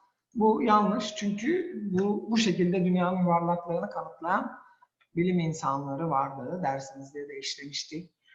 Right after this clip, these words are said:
Eğer dünya düz olsaydı karşıdan gelen geminin tamamını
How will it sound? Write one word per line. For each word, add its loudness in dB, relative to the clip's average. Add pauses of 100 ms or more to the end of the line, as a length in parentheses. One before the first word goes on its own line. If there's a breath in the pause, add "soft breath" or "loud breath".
(160 soft breath)
Eğer 6
dünya 4
düz 2
olsaydı 4
karşıdan 0
gelen -4
geminin -2
tamamını 2